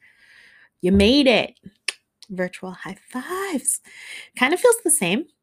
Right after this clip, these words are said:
but at the same time, kinda new. It's how I would describe feeling married. It feels the same,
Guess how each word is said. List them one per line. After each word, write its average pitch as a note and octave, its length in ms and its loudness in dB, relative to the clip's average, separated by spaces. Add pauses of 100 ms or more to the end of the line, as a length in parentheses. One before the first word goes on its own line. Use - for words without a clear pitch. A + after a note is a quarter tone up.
(300)
but G#3 380 -4
at G3+ 140 -10
the - 100 -18
same A3 320 -2
time, G3+ 440 -4 (320)
kinda G3 520 0
new. C4 460 4 (1400)
It's - 340 -10 (240)
how - 240 -4
I F3 140 0
would F3 100 -4
describe E3+ 500 -4
feeling F3+ 380 -2
married. D#3 560 -4
It F#3+ 160 -4
feels E4+ 440 2
the D#4+ 120 0
same, C#4 800 2